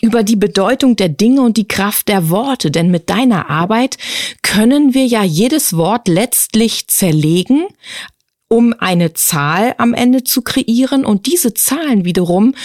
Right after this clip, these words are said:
stehen ja für bestimmte Kräfte und Energien. Und da sind mir ganz, ganz viele Gedanken gekommen. Zum einen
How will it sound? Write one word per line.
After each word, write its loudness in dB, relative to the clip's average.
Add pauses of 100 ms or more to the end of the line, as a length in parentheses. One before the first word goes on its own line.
(260)
stehen 2
ja 2
für -2
bestimmte 0
Kräfte -2
und 0
Energien. 0 (340)
Und 0
da 4
sind 2
mir -2
ganz, -4
ganz -2
viele -2
Gedanken -2
gekommen. 0
Zum 0
einen 0